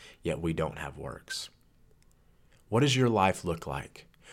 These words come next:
Are you a Christian who people, you proclaim to know Christ, but Monday through Saturday, your life looks completely opposite of that? If that's you, your faith is dead.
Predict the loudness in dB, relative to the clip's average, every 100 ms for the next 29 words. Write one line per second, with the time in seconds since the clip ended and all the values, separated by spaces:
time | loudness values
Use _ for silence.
0 | -6 2 2 4 4 4 4 4 4 4
1 | 2 0 0 0 4 2 2 -2 -2 -2
2 | 0 0 2 4 4 2 2 2 2 0
3 | 0 0 -4 -10 -16 -20 -6 0 0 0
4 | -16 -20 -10 -2 2 4 4 2 0 -4
5 | -4 0 0 0 2 0 0 -2 0 2
6 | 0 -2 -6 -6 -6 -6 -6 -6 -6 -8
7 | -8 -2 -2 -2 -8 -8 -10 -12 -12 -12
8 | -14 _ _ -20 -18 -12 -8 0 2 2
9 | 2 2 2 4 2 2 -2 0 -2 -8
10 | -12 -12 -10 -10 -10 -12